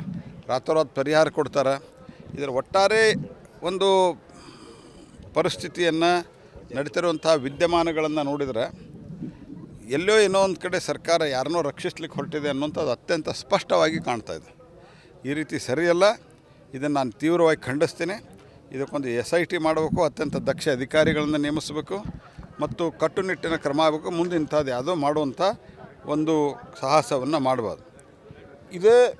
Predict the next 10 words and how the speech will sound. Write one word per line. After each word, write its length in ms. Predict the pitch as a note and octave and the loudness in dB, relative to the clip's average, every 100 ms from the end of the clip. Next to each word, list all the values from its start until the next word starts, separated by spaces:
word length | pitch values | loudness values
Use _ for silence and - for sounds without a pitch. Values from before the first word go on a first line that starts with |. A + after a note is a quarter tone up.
| - - - - | -14 -20 -8 -4
ಉಲ್ಟಾ 220 | C4 B3+ | 2 6
ಇತ್ತು 300 | B3 - G#3 | 6 6 2
ಅಂತ 160 | G3 | 0
ತಿಳ್ಕೊಳ್ರಿ. 400 | E3 C3+ A2+ F2+ - - - - - - - - - - - - - - - | -2 -4 -6 -12 -16 -20 -18 -20 -20 -20 -20 -20 -20 -18 -18 -20 -20 -20 -6
ಯಾವುದೋ 300 | C#3 E3 F3+ F#3+ | 2 2 4 0
ಒಂದು 300 | F#3+ F3+ F#3 F3+ D3+ - - - - - - - - - - - - - - - - - - - - - - - - - - - - - - | 0 0 0 0 -4 -8 -20 -20 -18 -16 -16 -14 -14 -14 -20 -20 -20 -16 -16 -14 -10 -10 -10 -20 -20 -20 -20 -20 -18 -18 -20 -20 -20 -20 -12
ಇನ್-, 180 | E3+ E3 | -10 -6
ಅನ್ಯ 260 | D#3 G#3 A3 | -4 -2 0
ಜಾತಿಯ 440 | F#3+ F#3 - F#3+ F3 - - | 2 0 2 4 4 4 2
ಅಂದ್ರೆ 280 | D#3 F3+ F#3+ | 0 0 2